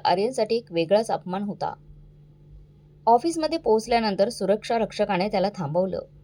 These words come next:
"अरे, तू इथे काय करतोयस? ड्रायव्हर आहेस ना, बाहेरच थांब." आर्यनने अत्यंत शांतपणे उत्तर दिलं की, "मी अनघा मॅडमचा नवरा आहे, मला आत जायचं आहे." त्यावर गाढ हसून म्हणाला तो.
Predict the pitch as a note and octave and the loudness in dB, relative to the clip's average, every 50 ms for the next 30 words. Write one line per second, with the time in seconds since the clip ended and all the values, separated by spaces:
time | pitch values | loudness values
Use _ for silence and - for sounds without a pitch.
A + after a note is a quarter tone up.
0 | - - - - - - - - - - - - - - - - - G#3 C4 C4+ | -20 -20 -20 -20 -20 -20 -20 -20 -20 -20 -20 -20 -20 -10 -4 2 4 4 4 4
1 | D#4+ D4 C#4+ - C#4 C4+ B3+ B3+ B3 A3 G3 F#3+ - E3 D#3 F3 F#3 - - E3 | 2 -2 -4 -2 2 4 4 4 6 4 2 2 2 2 0 0 -2 -4 0 6
2 | E3 E3 F3 F#3 A#3+ B3+ A#3 F#3+ F#3+ F#3 F#3 - A#3 C4 A3 F3+ D#3 E3 F#3 G3+ | 6 8 8 8 6 4 4 2 2 0 -2 -4 -6 -4 -4 -2 2 4 4 4
3 | B3+ C4 - - F3+ C#3+ - - - - - _ _ - - - - - - - | 2 0 -4 -6 -6 -6 -6 -8 -14 -20 -20 _ _ -20 -20 -20 -20 -20 -20 -20
4 | - - - - - - - - - - G#3 G#3+ B3+ D#4 D#4+ E4 E4 - - - | -20 -20 -20 -20 -20 -20 -20 -6 2 6 8 10 10 10 8 6 2 2 0 -2
5 | - - - B3 A#3+ B3+ C4 C#4+ C4 - A3 G3+ G#3 G#3+ C4+ B3+ B3+ B3 A#3 G3 | -4 0 2 2 4 4 2 0 0 2 0 2 2 2 0 0 0 0 0 -4
6 | F#3 - G#3 G#3+ A3 G#3 G#3 F3+ E3 F#3 G#3 A3+ G#3+ G#3 A3 - - F#3 F3+ G3 | 0 2 4 4 4 4 2 2 2 2 2 0 -4 -6 -6 -4 -2 0 0 0
7 | A3 A3 A3 G#3+ F#3+ G3 G#3 G#3 F3+ E3+ F#3 F#3+ G3 F#3+ A3 G#3+ G3+ D#3 D#3+ E3+ | 0 0 0 0 0 0 0 0 0 0 0 -2 -2 -2 -2 -2 -2 -2 0 0
8 | E3 D3+ D3+ - - - - - - - - - - - - - - - _ - | 0 0 -2 -4 -10 -16 -16 -20 -20 -20 -20 -20 -20 -20 -20 -20 -20 -14 _ -2
9 | G3 B3 D#4+ - - A#3 B3+ A3+ G#3 F#3 D#3 D3 - D3 C#3+ D3+ D#3 D3+ - - | 0 2 2 2 2 2 2 4 4 2 2 2 0 -2 -2 -2 -4 -8 -10 -12
10 | - - - - - - - - - - - - - E3 D#3 E3 F#3+ F#3+ F3+ F3+ | -18 -20 -20 -20 -20 -20 -20 -20 -20 -20 -14 -6 -2 0 2 2 2 2 2 2
11 | F3 G3 G#3 G3+ F#3+ F3+ - F3 E3+ G#3 G#3 F#3+ F#3 D#3 E3+ G3+ G#3+ G3 F#3+ - | 2 2 2 -2 -6 -6 -4 -4 -4 -2 -2 -2 -2 -2 -2 -2 -4 -4 -6 -8
12 | - - | -12 -12